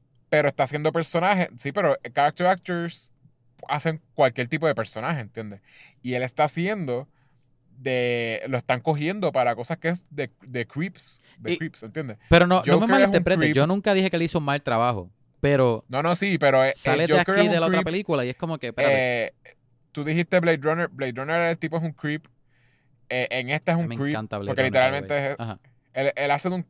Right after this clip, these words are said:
Speaker 1: en esta, él es, él es la persona más creepy ever, tú dices, este tipo es un
Speaker 2: Y en
Speaker 1: freaking
Speaker 2: verdad él da risa, él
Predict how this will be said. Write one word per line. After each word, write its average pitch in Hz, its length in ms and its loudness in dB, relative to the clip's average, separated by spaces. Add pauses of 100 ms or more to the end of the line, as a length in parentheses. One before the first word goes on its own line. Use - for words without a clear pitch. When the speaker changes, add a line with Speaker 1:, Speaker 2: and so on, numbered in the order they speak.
Speaker 1:
en 147 200 -4
esta, 160 300 0
él 151 60 0
es, - 240 -8
él 160 100 -4
es 175 40 -2
la 196 100 0
persona 202 260 -6
más 185 160 -2
creepy 175 280 -4
ever, 165 260 -4
tú 131 160 -12
dices, 147 280 -4 (540)
este 127 240 -10
tipo 202 220 -6
es 165 100 2
un 185 280 -6
Speaker 2:
Y 143 80 -4
en 143 80 0
Speaker 1:
freaking - 40 -2
Speaker 2:
verdad 135 200 2
él 135 60 -4
da 156 160 6
risa, 117 160 0
él 151 100 -2